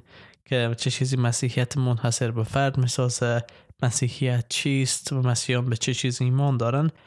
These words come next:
امروز می‌خوایم بحث و صحبت جدیدی را در م-، در این خصوص شروع کنیم و او این هست که آیا کتاب مقدس واقعاً کلام خدا هست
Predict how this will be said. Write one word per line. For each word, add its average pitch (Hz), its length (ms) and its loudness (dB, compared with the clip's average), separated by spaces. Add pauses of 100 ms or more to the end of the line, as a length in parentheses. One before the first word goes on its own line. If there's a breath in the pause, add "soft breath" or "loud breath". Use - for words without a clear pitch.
(240 loud breath)
امروز 165 580 0 (380 loud breath)
می‌خوایم 139 680 0
بحث 127 480 -2 (100)
و 123 300 2
صحبت 135 520 0
جدیدی 143 640 0
را 110 160 2
در 123 420 2
م-، 127 220 2 (140)
در 127 100 4
این 131 100 2
خصوص 139 640 0 (360 loud breath)
شروع 147 360 0
کنیم 127 420 0 (500 loud breath)
و 135 40 -6
او 139 200 2
این 139 100 0
هست 135 400 0
که 127 160 0
آیا 202 300 0
کتاب 190 640 -2
مقدس 127 920 0
واقعاً 131 520 2 (100)
کلام 123 420 0
خدا 120 360 -2
هست 135 580 -4